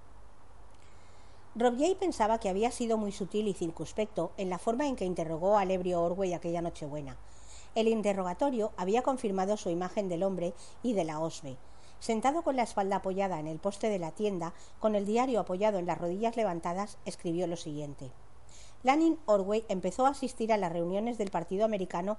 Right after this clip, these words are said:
en Vincennes, Indiana, cinco años antes de tener edad suficiente para votar. Me preguntó dónde me había unido yo,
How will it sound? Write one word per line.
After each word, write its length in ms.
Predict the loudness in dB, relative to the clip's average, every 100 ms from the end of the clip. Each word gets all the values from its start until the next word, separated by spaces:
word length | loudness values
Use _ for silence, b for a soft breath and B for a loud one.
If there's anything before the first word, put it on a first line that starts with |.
| B B B -2
en 160 | 0
Vincennes, 560 | 2 -2 0 -2 -2 -6
Indiana, 520 | -4 0 0 -2 -6 -12 B B
cinco 320 | 0 2 4
años 320 | 4 4 0 -2
antes 280 | -2 -2
de 80 | -2
tener 260 | -2 -2 0
edad 220 | 0 -2
suficiente 560 | -4 -6 -2 -2 -2 -2
para 160 | -2
votar. 340 | -4 -6 -8 -10 -14 -14 -14 B B B
Me 120 | 0
preguntó 400 | 2 2 2 2
dónde 240 | 0 0 0
me 120 | 0
había 240 | 0 2
unido 320 | 2 0 0 0
yo, 260 | -2 -6